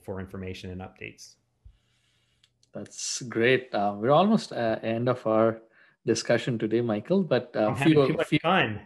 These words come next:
Speaker 2: <laughs> F-, few more questions. Uh, uh, I think these are more personal in nature. Uh, so I really like the journey you described. I really, uh, see the value you can bring to any organization, both from your financial,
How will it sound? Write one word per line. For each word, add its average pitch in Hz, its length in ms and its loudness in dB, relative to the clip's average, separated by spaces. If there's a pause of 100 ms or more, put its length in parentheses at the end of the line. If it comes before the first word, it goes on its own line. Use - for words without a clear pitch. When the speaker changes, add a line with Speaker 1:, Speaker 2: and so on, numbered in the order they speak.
(160)
Speaker 2:
<laughs> - 220 -20
F-, - 580 2 (440)
few 180 220 6
more 170 160 8
questions. 160 640 2
Uh, 139 200 6 (580)
uh, 120 640 4
I 139 100 0
think 151 160 4
these 139 160 2
are 139 80 6
more 131 260 4
personal 139 440 0
in 120 100 -6
nature. 131 500 -6
Uh, 113 260 -2 (640)
so 170 220 2
I 170 80 2
really 190 220 8
like 175 200 4
the 147 80 2
journey 127 340 2
you 135 100 2
described. 120 600 -2
I 117 100 -8
really, 117 520 -6 (120)
uh, 107 260 -12 (140)
see 120 420 -8
the 113 160 -2
value 110 320 2
you 113 80 -2
can 110 180 -6
bring 110 220 -6
to 110 100 -6
any 110 140 -4
organization, 107 720 -8
both 110 280 -8
from 107 260 -12
your 104 320 -14 (600)
financial, 131 760 -2